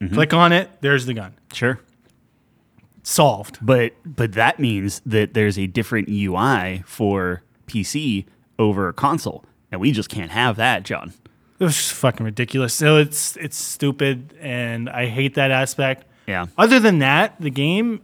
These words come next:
Speaker 2: I think it's really fun. Um, the multiplayer is super fun.
Speaker 1: I
Speaker 2: Uh,
Speaker 1: finally finished the campaign, so there is that.
Speaker 2: Oh, yeah,
Speaker 1: Yeah, I
Speaker 2: yeah.
Speaker 1: got
Speaker 2: Well,
Speaker 1: finally
Speaker 2: you
Speaker 1: got
Speaker 2: already
Speaker 1: through
Speaker 2: knew what
Speaker 1: that.
Speaker 2: happened, but how, how
Speaker 1: Yeah.
Speaker 2: did it go?
Speaker 1: Awesome. Yeah. I knew,
Speaker 2: Everything
Speaker 1: I knew the story beats,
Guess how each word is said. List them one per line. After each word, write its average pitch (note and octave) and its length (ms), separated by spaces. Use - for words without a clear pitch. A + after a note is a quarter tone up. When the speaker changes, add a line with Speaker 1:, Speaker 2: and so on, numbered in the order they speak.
Speaker 2:
I D3+ 100
think C4 160
it's A3+ 120
really G#3+ 160
fun. D#3+ 500
Um, C3 460
the B2+ 80
multiplayer D#3+ 580
is D3+ 100
super D#3 260
fun. D3 420
Speaker 1:
I B2+ 60
Speaker 2:
Uh, C3 80
Speaker 1:
finally E3 240
finished D3 300
the C#3 60
campaign, A2 540
so - 140
there G#2+ 120
is G#2 120
that. D3+ 140
Speaker 2:
Oh, F3+ 160
yeah, C#3+ 220
Speaker 1:
Yeah, - 0
I - 20
Speaker 2:
yeah. G2 220
Speaker 1:
got F#2 80
Speaker 2:
Well, D#3 100
Speaker 1:
finally E3 80
Speaker 2:
you F3 60
Speaker 1:
got F3 40
Speaker 2:
already D#3+ 140
Speaker 1:
through C#3+ 100
Speaker 2:
knew C3 60
what B2 40
Speaker 1:
that. A#2 80
Speaker 2:
happened, B2+ 320
but A2 200
how, C3+ 260
how - 200
Speaker 1:
Yeah. - 80
Speaker 2:
did C3 80
it - 40
go? C3 300
Speaker 1:
Awesome. - 320
Yeah. F#2 100
I - 20
knew, D3 100
Speaker 2:
Everything C#3+ 80
Speaker 1:
I C#3 120
knew D#3+ 180
the C#3+ 80
story B2 400
beats, G#3+ 340